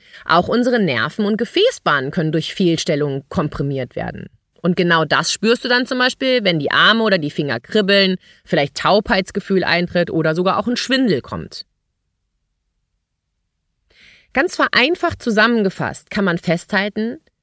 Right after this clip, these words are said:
dass Probleme in deinem Mundraum zu Probleme der Kopfbeweglichkeit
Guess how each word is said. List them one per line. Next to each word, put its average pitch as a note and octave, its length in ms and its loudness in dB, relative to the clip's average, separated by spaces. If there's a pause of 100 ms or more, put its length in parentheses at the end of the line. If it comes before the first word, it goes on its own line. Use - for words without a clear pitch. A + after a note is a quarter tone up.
(160)
dass - 180 -2
Probleme A3+ 680 0
in - 60 -2
deinem E3+ 220 2
Mundraum F#3+ 800 0 (180)
zu - 160 -2
Probleme F3+ 560 0
der A3+ 140 2
Kopfbeweglichkeit F#3 1300 -4